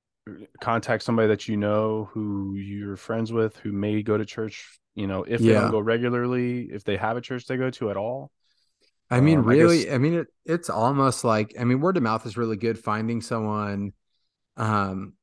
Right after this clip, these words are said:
Speaker 2: I mean, even, like, around here, I just saw a lady on Ahwatukee four one one, which is, like, a Facebook group for the community we live in. That's like, "Hey, recommending a church, doesn't have to be in Ahwatukee."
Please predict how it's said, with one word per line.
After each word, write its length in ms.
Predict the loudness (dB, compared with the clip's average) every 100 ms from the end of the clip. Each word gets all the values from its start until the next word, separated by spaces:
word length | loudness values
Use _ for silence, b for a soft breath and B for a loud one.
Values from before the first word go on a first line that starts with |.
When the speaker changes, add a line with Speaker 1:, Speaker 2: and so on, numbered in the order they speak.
| _ 0
Speaker 2:
I 80 |
mean, 160 | 2 2
even, 280 | 2 0 0
like, 200 | -2 0
around 260 | -2 -2
here, 240 | -4 -4 -4
I 80 | -4
just 220 | -6 -4
saw 340 | -2 -2 -6 -12 _ _ _ _ -2
a 100 | 0
lady 300 | 2 2 2
on 80 |
Ahwatukee 480 | 0 -4 -4 -6 -6
four 140 | 0 2
one 160 | 2
one, 160 | 0 0
which 80 | -4
is, 60 |
like, 120 | -8
a 40 | -10
Facebook 540 | -2 0 0 -2 -6
group 360 | -2 0 0 0
for 180 | -2 -2
the 160 | -2
community 500 | -6 -4 0 0 0
we 80 | 0
live 220 | 0 0
in. 100 | -2
That's 160 | -2 -4
like, 140 | -4
"Hey, 340 | 0 0 2 2
recommending 540 | 0 0 -2 0 -2
a 40 |
church, 380 | -4 -2 -2 -4
doesn't 220 | -10 -8
have 100 | -8 -2
to 60 |
be 140 | 0 0
in 100 | 0
Ahwatukee." 720 | -2 -2 -2 -2 0 0